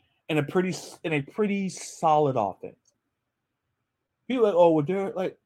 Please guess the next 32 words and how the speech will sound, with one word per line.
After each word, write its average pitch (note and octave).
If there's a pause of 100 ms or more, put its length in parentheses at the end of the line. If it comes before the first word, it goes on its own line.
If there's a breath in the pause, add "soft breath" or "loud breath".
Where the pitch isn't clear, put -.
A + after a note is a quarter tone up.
(200)
once A#3+
again, G#3+ (120)
I'm G3
not B3
saying G3+ (1000)
that D#3 (380)
he's D3+
terrible, E4 (420)
but F3
understand A3
what F3+
he F#3
walked E3+
in D#3+
the C3+
door C#3+
with. G#2+ (1600)
And F#3+
yet, A#3
in D#3+
the D3+
fact G#3
that D3+
he's F3
still F#3+
doing G3
it, - (120)
that D3
validates G#3
it. - (720)
All D#3
right. F#3